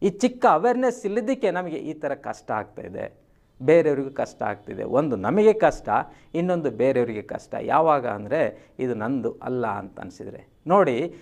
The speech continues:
ಬಾಳೆಹಣ್ಣಿನ ಸಿಪ್ಪೆ ಯಾರೋ ಚೆಲ್ಲಿದ್ದಾರೆ ರಸ್ತೆಯಲ್ಲಿ,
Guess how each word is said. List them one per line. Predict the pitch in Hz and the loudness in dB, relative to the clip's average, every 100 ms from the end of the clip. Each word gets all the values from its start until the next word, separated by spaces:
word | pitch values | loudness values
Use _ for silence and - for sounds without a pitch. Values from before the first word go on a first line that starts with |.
| - 127 | -16 2
ಬಾಳೆಹಣ್ಣಿನ | 165 196 214 214 | 4 4 2 -4
ಸಿಪ್ಪೆ | - - 214 | -8 -8 0
ಯಾರೋ | 202 202 208 | 4 4 2
ಚೆಲ್ಲಿದ್ದಾರೆ | - 233 226 165 135 123 190 208 | 0 0 2 2 2 4 4 2
ರಸ್ತೆಯಲ್ಲಿ, | 180 175 202 170 123 147 | -2 0 2 4 4 2